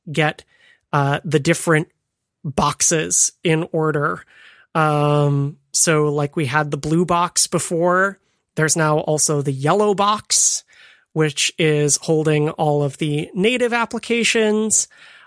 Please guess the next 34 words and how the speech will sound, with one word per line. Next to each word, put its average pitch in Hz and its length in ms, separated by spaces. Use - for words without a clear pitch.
Um, 143 800
and 151 580
then 147 500
what 160 180
are 220 60
we 214 120
gonna 196 240
do 220 160
with 156 140
all 143 140
these 151 160
classic - 360
Mac 175 220
applications? - 580
Well, 214 220
we're 208 80
gonna 151 160
run 160 180
'em 226 100
in 208 100
emulation. 180 760
Uh, 139 480
and 151 560
D 180 160
P 190 160
three 180 400
was 147 400
when 147 460
this - 200
really 285 280
became 165 640
sort 214 300
of 156 100
its, - 360